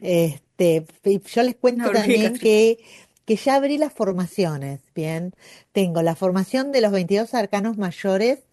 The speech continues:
Speaker 1: bien, la tradicional, la de dos encuentros, la del camino del héroe, vamos despacito, podés no saber absolutamente nada, bien, este, fíjate en mi feed, La Tana y sus magias.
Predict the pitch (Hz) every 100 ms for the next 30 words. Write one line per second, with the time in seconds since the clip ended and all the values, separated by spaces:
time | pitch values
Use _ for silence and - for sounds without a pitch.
0 | _ _ 185 175 196 226 151 156 160 156
1 | - 147 156 185 214 233 254 208 147 147
2 | 147 - 143 - 196 233 240 240 247 247
3 | 254 - - - 151 147 151 160 151 139
4 | _ 147 151 185 226 240 247 254 254 311
5 | - _ _ 170 175 170 156 - 139 -
6 | 220 247 240 - 254 240 240 160 156 170
7 | 180 175 165 170 185 _ - 170 - -
8 | 190 214 208 208 196 165 175 196 214 226
9 | 254 - - - - 185 185 196 220 -
10 | - - - 202 175 156 - 175 160 -
11 | 160 208 208 208 175 147 208 220 220 156
12 | 165 170 175 165 160 190 208 254 269